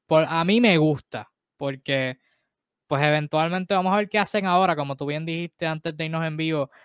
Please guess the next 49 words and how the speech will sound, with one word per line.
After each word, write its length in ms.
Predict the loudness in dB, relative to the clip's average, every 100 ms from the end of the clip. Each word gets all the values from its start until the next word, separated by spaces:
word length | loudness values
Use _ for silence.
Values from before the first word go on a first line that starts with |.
| -4
las 120 | 0
acciones 460 | 0 -2 -4 -2 0
hablan 280 | 0 0 -2
más. 220 | -4 -4
O 200 | _ _
sea, 200 | -6 -4
las, 340 | -4 -6 -10 -12
eh, 240 | -10 -10
tú 120 | -8 -4
va-, 320 | -4 -6 -12 -10
las 220 | -6 -4
acciones 400 | -4 -6 -8 -2
se 80 | 0
valoran 300 | 2 0 -2
más 180 | -4
que, 300 | -4 -4 -4 -6 -20 _ -4
que 100 | -2
las 140 | -2
palabras, 480 | 0 2 2 2 -2
o 80 | -4
sea, 220 | -4 -2
que 160 | -2 -4
veremos 300 | -6 -6 -2
a 100 | 0
ver, 300 | 0 -2 -6 _ _ _
eh, 300 | -4 -2 -2 -4
qué 120 | -4
hacen 320 | -4 -4 -6
ahora. 560 | -2 2 4 4 4 0 _ _ -12
Vamos 280 | -8 -4 -2
a 180 | 0 0
ir 120 | -2
ahora 340 | 0 0 0
a 40 | -2
jugadores 420 | -2 -4 -2 -4
individuales. 760 | -4 -2 -2 0 2 2 0
Tú 320 | -4 -4 -4 -6
mencionaste 720 | -8 -6 -6 -6 -6 -4 -4
una, 360 | -4 -2 -2
obviamente 400 | -2 -2 -4 -4
la 100 | -2
joya, 460 | 0 0 0 -2 -6 _
Domantas 440 | -8 -8 -10 -10 -8
Sabonis, 500 | -6 -4 -6 -8 -10
que 100 | -10
debe 200 | -8 -8
ser 220 | -10 -10
el 80 | -10
que 260 | -10 -10